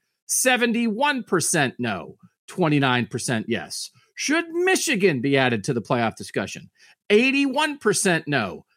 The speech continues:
nineteen percent yes. So part of the issue, Shahan, is there is not,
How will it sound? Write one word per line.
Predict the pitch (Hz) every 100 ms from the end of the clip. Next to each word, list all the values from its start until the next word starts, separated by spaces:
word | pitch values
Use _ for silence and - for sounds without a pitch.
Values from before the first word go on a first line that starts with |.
| _ -
nineteen | 113 208 - - 151 127
percent | 127 - 117 98
yes. | 92 71 -
So | 175
part | - 330 311
of |
the | 202
issue, | 156 -
Shahan, | 123 143 131 123 120
is | 117 101 - - _ _ _
there | 226 277
is | 247 143
not, | 131 160 160 156